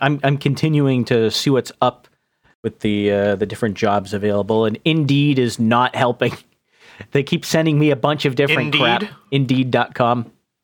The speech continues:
Speaker 1: It's a
Speaker 2: Oh,
Speaker 1: job
Speaker 2: I know,
Speaker 1: site.
Speaker 2: I know. I'm saying, you're saying, you're saying they're not helping. I'm saying Indeed.
Speaker 1: Indeed. I, I get
Speaker 2: Yeah, um,
Speaker 1: spammy
Speaker 2: my, my, my, yeah, it,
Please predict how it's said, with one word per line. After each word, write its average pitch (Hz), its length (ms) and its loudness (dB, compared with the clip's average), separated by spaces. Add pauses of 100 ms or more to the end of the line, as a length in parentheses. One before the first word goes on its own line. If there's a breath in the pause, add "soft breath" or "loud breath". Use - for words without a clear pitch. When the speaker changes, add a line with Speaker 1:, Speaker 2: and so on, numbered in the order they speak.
(300)
Speaker 1:
It's - 160 -4
a 147 80 2
Speaker 2:
Oh, - 20 0
Speaker 1:
job 214 240 2
Speaker 2:
I 202 80 2
know, 214 60 -4 (100)
Speaker 1:
site. - 100 2
Speaker 2:
I 208 160 2
know. 208 220 2
I'm 185 140 2
saying, 190 380 0 (540 loud breath)
you're 208 140 2
saying, 180 640 -2
you're 175 100 2
saying 180 260 -2
they're 165 120 2
not 160 200 2
helping. 143 320 -2
I'm 123 120 -2
saying 131 220 -2
Indeed. 147 580 -2 (480)
Speaker 1:
Indeed. 123 520 -2 (720 loud breath)
I, 147 260 0
I 147 120 0
get 143 380 0 (140)
Speaker 2:
Yeah, 113 180 -6
um, 165 240 0
Speaker 1:
spammy 170 540 -2
Speaker 2:
my, 190 180 2
my, 165 260 -2
my, 156 100 -10
yeah, 135 320 0
it, 165 180 -12